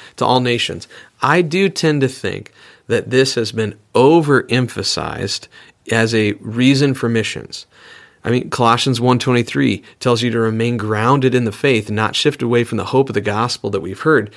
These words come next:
And it says, "This gospel has been proclaimed in all gener-, all creation under heaven, and I, Paul, have become a servant of it." The gospel in the first century had been proclaimed in all creation under heaven.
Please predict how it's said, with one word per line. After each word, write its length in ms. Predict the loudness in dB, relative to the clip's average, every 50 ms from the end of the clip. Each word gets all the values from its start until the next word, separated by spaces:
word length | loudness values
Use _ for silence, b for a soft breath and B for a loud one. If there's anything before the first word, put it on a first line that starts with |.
| B B B
And 80 | -6
it 80 | -6 -4
says, 420 | -4 -2 0 0 0 -2 -4 -6
"This 240 | -2 0 0 0 0
gospel 500 | 0 0 0 2 2 0 0 -2 -2 -2
has 140 | -2 -4 -6
been 220 | -4 -4 -4 -4
proclaimed 600 | -4 -6 -10 -10 -8 -6 -4 -2 -2 -2 -4 -6 -10 _ -4
in 300 | 0 2 2 2 2 0
all 360 | -2 -4 -6 -4 -2 -2 -2
gener-, 380 | -2 -2 -2 0 -2 -4 -6 _ -4
all 260 | 0 2 2 2 2
creation 460 | 0 0 0 0 0 0 -2 -4 -2 0
under 240 | 0 2 2 2
heaven, 420 | 2 2 0 0 0 0 -2 -4 -4 B B B B
and 120 | -2 0 2
I, 140 | 2 2
Paul, 280 | 2 0 0 0 0 0
have 100 | 0 -2
become 320 | -4 -8 -6 -6 -4 -4
a 20 | -4
servant 320 | -4 -2 -2 -2 -2 -2
of 100 | -4 -4
it." 140 | -6 -8 -12 b b b b b b b b b
The 80 | -4 0
gospel 640 | 0 2 0 0 -2 -2 0 2 2 2 0 -2 b b b
in 140 | -2 -2
the 60 | -2 -2
first 360 | 0 2 2 2 2 2 0
century 380 | 0 0 0 0 0 -2 -2
had 180 | -2 -2 -2 -2
been 140 | -2 -2 -2
proclaimed 560 | -4 -8 -6 -4 -2 0 0 0 0 -2 -4 -4
in 200 | -2 -2 -2 0
all 240 | 0 0 0 0 0
creation 400 | 2 2 2 2 2 0 0 0
under 180 | 0 0 0
heaven. 360 | -2 -2 -2 -2 -2 -6 -10